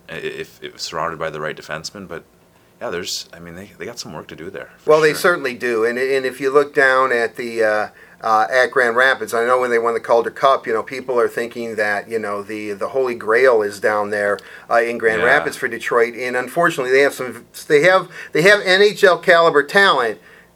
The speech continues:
Speaker 2: Is it high-end caliber talent? That really remains to be seen. And, you know,
Speaker 1: Right.
Speaker 2: the, the one defenseman that I like, I,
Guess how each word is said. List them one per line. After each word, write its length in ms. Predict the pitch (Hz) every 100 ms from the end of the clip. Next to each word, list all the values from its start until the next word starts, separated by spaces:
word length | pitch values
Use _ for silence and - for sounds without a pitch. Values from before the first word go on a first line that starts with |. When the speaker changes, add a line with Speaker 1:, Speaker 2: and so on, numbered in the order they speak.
| -
Speaker 2:
Is 200 | 156 151
it 100 | 135
high-end 480 | 170 175 165 185 196
caliber 420 | 196 185 175 185
talent? 600 | 190 185 190 196 190 135
That 220 | 151 170
really 320 | 156 165 160 143
remains 480 | 135 131 127 123 -
to 60 |
be 160 | 113 110
seen. 460 | - 127 110 90
And, 340 | 123 139 151 147
you 80 | 147
know, 80 |
Speaker 1:
Right. 200 | 73 71
Speaker 2:
the, 100 | -
the 240 | 151 156 160
one 240 | 170 240
defenseman 480 | 220 - 196 190 147
that 120 | 139
I 140 | 127 127
like, 380 | 123 175 160
I, 120 | 147